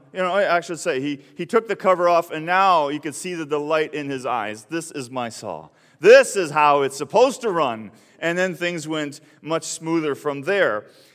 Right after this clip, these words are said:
So on Tuesday morning, I'm on my, my morning walk. I've shared this with you. I go on my prayer walks, and, and that morning, this image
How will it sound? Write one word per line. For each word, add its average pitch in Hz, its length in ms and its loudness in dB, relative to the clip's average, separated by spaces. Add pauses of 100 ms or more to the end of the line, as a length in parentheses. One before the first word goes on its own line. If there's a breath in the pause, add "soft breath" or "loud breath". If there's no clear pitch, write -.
(400 soft breath)
So 220 120 2
on 233 80 2
Tuesday 277 400 -2
morning, 208 400 0
I'm 165 140 -2
on 208 120 0
my, 175 260 0
my 160 200 -2
morning 180 420 -4
walk. 101 440 -4 (260 soft breath)
I've 131 100 -10
shared 170 300 -2
this 147 160 -8
with 135 240 -6
you. 127 240 -2
I 131 60 -2
go 160 220 0
on 160 100 -4
my 143 100 -2
prayer 139 400 -2
walks, 127 420 -4
and, 120 200 -10 (680 soft breath)
and 156 360 -4
that 214 240 -2
morning, 151 680 -4 (400)
this 131 480 -4 (360)
image 156 640 -6